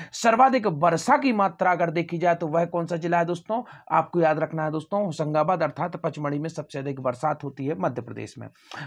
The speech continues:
वर्षा की बात की जाए तो मध्य प्रदेश में आप जो बरसात का पैटर्न अगर देखेंगे दोस्तों, तो आप देखेंगे पूर्व, अ, जो होता है पूर्व में सबसे अधिक बरसात होगी, उसके बाद आप देखेंगे दोस्तों दक्षिण में सबसे अधिक बरसात होगी।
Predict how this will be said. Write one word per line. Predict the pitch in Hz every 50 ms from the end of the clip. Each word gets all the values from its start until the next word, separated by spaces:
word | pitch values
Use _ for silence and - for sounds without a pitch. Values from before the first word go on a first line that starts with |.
| - -
वर्षा | 139 180 - - - 247 254
की | - 240
बात | 202 208 208 208 208
की | - 202 180
जाए | 208 202 202
तो | 208 202
मध्य | 185 180 185 175 180
प्रदेश | 175 185 175 175 180 175 175 180
में | 175
आप | 170 160 151
जो | 160 151
बरसात | 143 147 143 - 165 175 170 -
का | 180 175
पैटर्न | 165 - - 147 143 - 185 180
अगर | 170 151 156 151
देखेंगे | 143 151 143 151 151 147 139
दोस्तों, | 147 143 - - 196 214 208 - _ - - - - - -
तो | -
आप | - 170 190 175
देखेंगे | 170 175 180 170 170 175 180 202 202 208 - _ - - _ _ -
पूर्व, | 202 220 240 247 208 247
अ, | - - - 170 170 175 170
जो | 170 156 165
होता | 156 180 170 196 190 185
है | 196 214 208 -
पूर्व | - 180 175 160 160
में | 196 190
सबसे | - 190 - - 196
अधिक | 185 196 175 170
बरसात | 190 185 170 196 190 190 -
होगी, | 202 202 196 180
उसके | 160 - - 190
बाद | 185 190 180 165 175
आप | 170
देखेंगे | 160 175 170 170 180 175 170
दोस्तों | 160 170 170 - 190 175 143 139
दक्षिण | 156 147 - - - 226 226
में | 214 190
सबसे | 165 165 147 - 156
अधिक | 143 139 143 127 131
बरसात | 127 117 - 131 117 117 -
होगी। | 113 113 117 120